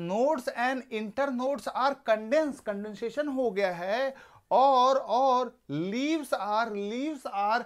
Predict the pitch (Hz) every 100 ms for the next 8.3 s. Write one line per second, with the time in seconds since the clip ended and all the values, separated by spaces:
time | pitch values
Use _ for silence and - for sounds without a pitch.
0 | - _ 151 185 208 226 - 240 277 294
1 | 247 247 240 254 - 220 214 240 226 165
2 | 285 311 165 - - - 226 - 233 214
3 | 226 233 220 - 294 269 - 214 247 269
4 | 214 226 226 196 180 135 131 170 185 214
5 | 269 - - _ _ 247 254 202 175 135
6 | 117 _ _ 233 269 - 254 - 233 262
7 | 247 254 254 247 170 185 240 202 139 120
8 | 110 104